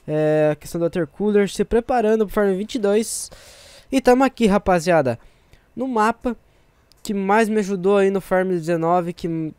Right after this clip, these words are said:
que a galera curtiu demais, o que, que me deu muitas ideias. É um mapa que eu consigo ter ideia até hoje, rapaziada. Um mapa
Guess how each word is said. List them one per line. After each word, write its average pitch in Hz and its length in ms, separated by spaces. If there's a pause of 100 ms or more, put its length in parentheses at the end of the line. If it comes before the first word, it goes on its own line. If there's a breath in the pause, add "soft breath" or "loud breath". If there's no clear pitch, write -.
que - 100
a 156 60
galera 170 300
curtiu 185 400
demais, 170 580
o 170 80
que, 185 500 (300 soft breath)
que - 140
me 175 120
deu 175 220
muitas 196 400
ideias. 180 560
É 190 80
um 190 80
mapa 196 240
que 202 40
eu 190 40
consigo 214 300
ter 202 140
ideia 202 180
até 214 180
hoje, 202 420
rapaziada. 143 640
Um 139 40
mapa 185 440